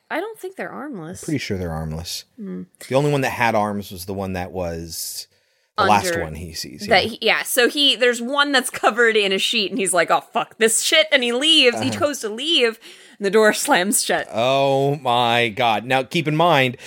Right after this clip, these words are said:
Speaker 2: this is a, an asylum in the U K that's not used anymore. This is a place where they would lock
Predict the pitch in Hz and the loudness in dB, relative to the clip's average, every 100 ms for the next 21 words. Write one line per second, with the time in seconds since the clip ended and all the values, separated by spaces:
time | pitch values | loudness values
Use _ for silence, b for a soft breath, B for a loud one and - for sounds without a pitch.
0 | B B 123 123 123 123 104 110 104 110 | B B -6 -2 0 0 -2 -4 -4 -4
1 | 120 110 - - 143 147 131 113 123 123 | -4 -2 -2 2 4 4 4 2 -2 -6
2 | B B B 110 110 117 135 - 127 113 | B B B -2 2 4 2 4 4 6
3 | 110 107 107 B B - 127 120 110 131 | 6 2 -2 B B -6 -2 0 2 4
4 | 147 113 139 127 113 101 98 98 98 98 | 4 2 0 0 0 0 2 0 -2 -6
5 | b b b 139 147 160 151 - 147 123 | b b b 0 0 2 2 2 2 2
6 | 127 110 107 101 92 95 104 101 - | 0 0 0 0 -4 0 4 4 2